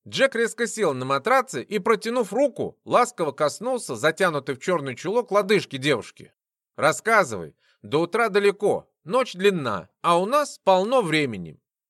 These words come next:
Васильковые глаза ночной бабочки налились подозрительностью. "Что это было, мистер Спунер? Чья эта рука только что дотронулась до моей ноги?" Джек демонстративно оглянулся и шмыгнул носом.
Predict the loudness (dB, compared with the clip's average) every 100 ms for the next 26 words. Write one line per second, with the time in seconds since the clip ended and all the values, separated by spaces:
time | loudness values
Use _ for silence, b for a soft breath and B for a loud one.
0 | _ -8 -6 -6 -4 -2 -2 0 2 2
1 | 2 0 -4 -4 -2 2 2 0 -6 -14
2 | -16 -6 0 0 0 -2 0 2 2 2
3 | -2 -6 -10 -12 -16 -20 -20 _ _ -20
4 | -2 0 2 -2 0 0 2 0 -4 -6
5 | -2 -4 -4 -6 -6 -6 -14 _ _ _
6 | _ -6 2 2 2 0 2 0 2 2
7 | 2 0 -2 -4 -2 0 0 0 0 0
8 | 0 -4 -2 0 2 2 2 -2 -2 -2
9 | -4 -8 _ _ b b b -6 0 0
10 | 0 -2 -2 -2 -2 -2 -2 -2 -2 -2
11 | 0 0 -2 -4 -10 _ -2 -2 0 -2
12 | 2 2 4 2 2 -4 -14